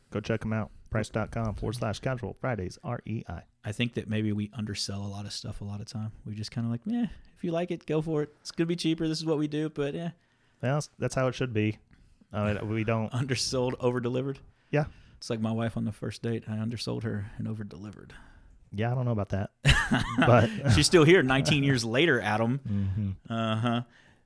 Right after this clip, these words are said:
Speaker 2: What were we
Speaker 1: So,
Speaker 2: talking about today?
Speaker 1: the rebel of your youth.
Speaker 2: Speaking of the rebel of youth,
Speaker 1: <laughs>
Speaker 2: nineteen years ago when I sold Missus Sleva on the dream of a handsome husband and beautiful family and dogs. We don't have dogs anymore. They put 'em down. The ki-,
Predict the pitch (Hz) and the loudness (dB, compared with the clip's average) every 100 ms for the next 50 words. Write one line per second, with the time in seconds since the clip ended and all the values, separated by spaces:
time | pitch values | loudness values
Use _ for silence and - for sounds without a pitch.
0 | - 180 320 220 135 131 135 110 101 98 | -10 -4 0 0 0 -4 -4 -4 -6 -6
1 | 104 110 - _ _ _ _ 113 104 98 | -8 -8 -10 _ _ _ _ -4 0 2
2 | 95 98 104 107 104 107 101 101 101 117 | 2 2 4 2 2 -2 -2 -2 0 -2
3 | - - - - 240 220 156 123 117 117 | -4 -16 -8 -2 2 4 4 4 6 4
4 | 113 110 120 127 131 131 143 131 127 120 | 4 4 2 2 0 0 0 0 0 2
5 | 127 120 117 113 107 - 127 123 127 123 | 4 6 4 2 0 2 2 4 0 0
6 | 113 131 127 120 120 117 117 113 113 127 | -2 0 2 2 0 0 -2 -2 -2 0
7 | 139 135 113 117 113 113 107 127 131 127 | 0 0 0 0 2 0 0 -2 -2 -2
8 | 120 123 131 127 120 110 110 - 127 123 | 0 0 0 -2 0 -2 -6 -6 -2 -2
9 | 113 117 117 117 117 110 107 101 - 120 | -4 -4 -2 0 0 -2 -4 -6 -2 0
10 | 107 107 - - _ _ _ _ _ - | 0 -6 -10 -16 _ _ _ _ _ -4
11 | - 104 117 117 110 - 117 107 107 135 | -2 0 0 2 2 2 2 2 2 0
12 | - 113 117 110 113 110 110 147 - _ | -4 -6 -4 -2 -2 -2 -4 -6 -12 _
13 | _ _ - 110 - 120 | _ _ -2 0 2 2